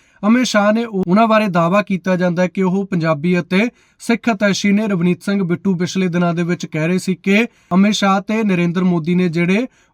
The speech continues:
ਉਹ ਪੰਜਾਬ ਅਤੇ ਸਿੱਖਾਂ ਲਈ ਜਾਨ ਤਾਂ ਦੇ ਸਕਦੇ ਨੇ, ਪਰ ਇਹਨਾਂ ਨੂੰ ਬਦਨਾਮ ਨਹੀਂ ਕਰ ਸਕਦੇ। ਇਸ ਤਰੀਕੇ ਦਾ ਬਿਆਨ ਜ਼ਰੂਰ ਸਾਹਮਣੇ ਆਏ ਸੀ। ਪੰਜਾਬ ਦੇ ਮੁੱਖ ਮੰਤਰੀ ਭਗਵੰਤ ਮਾਨ ਅਤੇ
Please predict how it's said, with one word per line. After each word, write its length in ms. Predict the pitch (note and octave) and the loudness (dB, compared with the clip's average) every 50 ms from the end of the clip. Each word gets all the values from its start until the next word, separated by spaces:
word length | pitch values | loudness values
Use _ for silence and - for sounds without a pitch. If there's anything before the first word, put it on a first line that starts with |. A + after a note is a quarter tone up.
| - | -6
ਉਹ 120 | G#3 A3+ A3 | -4 -4 -2
ਪੰਜਾਬ 540 | - A3 G3 D#3+ F#3 F3+ F3+ F3+ F3+ F#3+ G3 | 0 0 2 2 2 2 2 2 2 0 -2
ਅਤੇ 220 | F3+ - G#3 G3+ | -4 -4 -4 -4
ਸਿੱਖਾਂ 380 | - - F3 - - F#3 F#3+ G3 | -2 -4 -6 -4 -2 -2 0 0
ਲਈ 120 | G#3 G3+ | 0 0
ਜਾਨ 300 | E3 E3+ E3+ E3+ E3+ F3 | 0 0 0 2 0 0
ਤਾਂ 200 | D#3 - F#3+ F3+ | 0 -2 -2 -2
ਦੇ 160 | D#3 D3 D3 | 0 -2 -4
ਸਕਦੇ 360 | C#3 - E3 E3 E3 E3 E3+ | -4 -4 -6 -6 -4 -2 -2
ਨੇ, 100 | F#3 G3 | 0 0
ਪਰ 200 | F#3+ F3+ G3 F3+ | 0 -2 -2 -2
ਇਹਨਾਂ 180 | F#3 F#3+ G#3 A3 | 0 0 0 0
ਨੂੰ 120 | A3 G#3+ | 0 0
ਬਦਨਾਮ 440 | F#3 F3+ D3 E3 E3 D#3+ D#3+ E3 E3+ | -2 -2 -2 0 0 0 0 0 0
ਨਹੀਂ 140 | F3 D#3+ D3 | 0 -2 -4
ਕਰ 180 | - D3 C#3+ C3+ | -4 -6 -6 -6
ਸਕਦੇ। 460 | - - D#3+ D#3+ E3+ D#3+ F#3+ A3+ A#3+ _ _ _ _ _ _ - | -6 -6 -6 -6 -4 -2 -2 -2 -2 _ _ _ _ _ _ -2
ਇਸ 160 | G#3+ A3+ G#3+ | 0 0 0
ਤਰੀਕੇ 360 | - A#3+ A#3 A3+ - - A3+ | 0 0 0 0 0 -2 0
ਦਾ 120 | G#3 A3+ | 0 0
ਬਿਆਨ 420 | G3+ E3+ F#3+ F#3 F#3+ F#3+ G3 G3+ F#3 | 2 2 2 2 2 2 2 0 0
ਜ਼ਰੂਰ 320 | D#3 E3 E3+ F3 F#3+ G3+ | -2 0 0 0 0 0
ਸਾਹਮਣੇ 380 | F#3+ - F#3+ F#3 G3 G#3 G#3+ G3+ | 0 0 0 2 2 2 2 0
ਆਏ 160 | G3 F#3+ F#3+ | 0 0 -2
ਸੀ। 160 | F3+ - G#3 | -2 0 2
ਪੰਜਾਬ 380 | G#3 F#3+ E3 F3 G3 G3 G3 G3+ | 2 4 4 4 4 4 2 2
ਦੇ 100 | G#3 A3 | 2 0
ਮੁੱਖ 240 | G#3 G3 F3+ - F#3+ | 2 0 0 0 0
ਮੰਤਰੀ 340 | G3 G3 F#3+ - G3+ G#3+ | 0 0 0 0 -2 -2
ਭਗਵੰਤ 460 | G#3 F#3+ G#3 F#3+ G3+ G3 E3 D3+ - F3 | -2 -2 -4 -2 0 0 0 0 0 0
ਮਾਨ 300 | F3 F3 F3 F3+ F#3 F#3 | 0 2 2 2 0 0
ਅਤੇ 360 | - - F#3+ F#3+ G3 A3+ | -2 -2 0 0 0 0